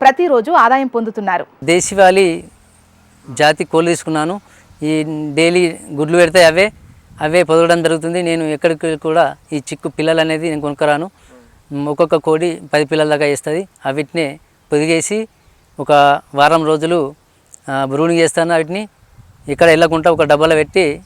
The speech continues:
Speaker 2: వారం రోజులైన తర్వాత నేను బయటకు వదలడం జరుగుతుంది. చేపలు జగిత్యాల నుంచి తీసుకొస్తా. ఈ చేపలు కూడా ఒక ఇంచుకు రూపాయి అని ఉంటుంది. నేను మూడు ఇంచు చిన్నది కాకుండా మూడు ఇంచుల చేప తెస్తా. ఒక వెయ్యి తీసుక-, తెచ్చినప్పుడల్లా వెయ్యి తెస్తా.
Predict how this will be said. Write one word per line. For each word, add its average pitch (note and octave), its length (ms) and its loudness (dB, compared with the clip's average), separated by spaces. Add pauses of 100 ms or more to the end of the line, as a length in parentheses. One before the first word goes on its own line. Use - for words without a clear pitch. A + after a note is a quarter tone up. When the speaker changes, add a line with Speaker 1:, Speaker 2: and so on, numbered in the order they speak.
(140)
Speaker 2:
వారం D3+ 380 0
రోజులైన D#3 300 -2
తర్వాత D3 360 -2
నేను C#3+ 340 -2
బయటకు C#3 560 -4
వదలడం C#3 340 -4
జరుగుతుంది. A#2 480 -4 (300)
చేపలు E3+ 300 2
జగిత్యాల D#3 360 0
నుంచి D#3+ 460 -6 (840)
తీసుకొస్తా. D#3 480 -2
ఈ D#3+ 160 -2 (100)
చేపలు D#3 260 0
కూడా D#3 400 2 (220)
ఒక C#3+ 340 -2 (140)
ఇంచుకు D#3 640 -6 (460)
రూపాయి D3+ 260 2
అని D#3 100 -2
ఉంటుంది. D#3 280 -2
నేను D#3 160 -4
మూడు D3+ 220 -4
ఇంచు D#3 160 -8
చిన్నది D#3+ 340 -4
కాకుండా D3+ 360 0
మూడు D3+ 240 -6
ఇంచుల D3 340 -8
చేప C#3 140 -4
తెస్తా. D3 340 -4 (640)
ఒక D3 160 -2 (340)
వెయ్యి D#3+ 200 0
తీసుక-, D#3+ 300 -4
తెచ్చినప్పుడల్లా D#3+ 540 -2
వెయ్యి D#3 200 0
తెస్తా. D#3+ 400 -2